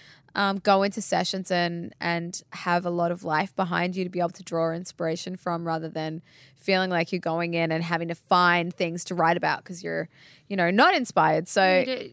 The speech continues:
Speaker 2: n-, you never sort of want that feeling of being contrived in that sense. And, uh, songwriting for us has always been that means of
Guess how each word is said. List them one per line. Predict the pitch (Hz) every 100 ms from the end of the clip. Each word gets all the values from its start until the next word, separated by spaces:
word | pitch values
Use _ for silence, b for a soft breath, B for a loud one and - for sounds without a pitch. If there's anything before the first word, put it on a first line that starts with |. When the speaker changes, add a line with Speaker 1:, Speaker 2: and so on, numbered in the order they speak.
| -
Speaker 2:
n-, | 247 247
you | -
never | 277 311
sort | 330 277
of | 247
want | 208 220 220 _ _ -
that | 214 208 -
feeling | - - 208 208 196
of | 185 - _ _ _ - - - -
being | 208
contrived | 202 190 202 175 175 175 -
in | 180
that | 170
sense. | - 175 170 - -
And, | 175 180 B B B
uh, | - 185
songwriting | - 220 214 202 202
for | 190
us | 190
has | 196 -
always | - 190 180 175 170
been | 180 180 180
that | 165 -
means | 180 165 165 165
of | 160 156 156